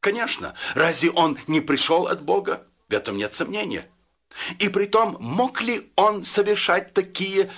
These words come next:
чудеса, если с ним не был бы Бог? В этом мы также обязаны сказать, что Никодим был прав. Да, все сказанное им было верно,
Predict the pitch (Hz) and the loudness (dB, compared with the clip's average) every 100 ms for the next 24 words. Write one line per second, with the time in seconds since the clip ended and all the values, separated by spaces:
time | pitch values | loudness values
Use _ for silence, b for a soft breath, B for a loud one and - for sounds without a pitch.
0 | B - 175 202 180 - 180 185 180 B | B -2 0 0 0 2 4 4 2 B
1 | B - 160 196 208 - 202 185 - - | B -8 4 4 4 -4 -4 -6 -4 -4
2 | - 143 190 208 180 127 156 202 196 190 | -4 0 0 -2 -8 -2 0 4 2 2
3 | 208 220 175 - - _ _ _ _ - | 0 2 2 -2 -14 _ _ _ _ 0
4 | 113 160 165 185 233 240 185 175 - - | 0 0 -4 -2 0 0 0 -2 -4 -4
5 | 156 160 156 147 139 135 143 143 135 - | 0 2 2 0 -2 -2 -2 0 -2 -2
6 | 147 131 147 143 117 113 127 120 131 80 | -2 0 -2 0 -2 0 -2 2 0 0
7 | - - _ _ _ _ b b - 170 | -6 -20 _ _ _ _ b b -4 0
8 | 170 - - 254 269 269 226 233 196 220 | 0 -2 0 2 2 2 2 4 4 2
9 | 214 - 202 196 170 190 190 196 165 135 | 0 0 0 0 4 4 4 2 0 0
10 | 104 98 | -2 -4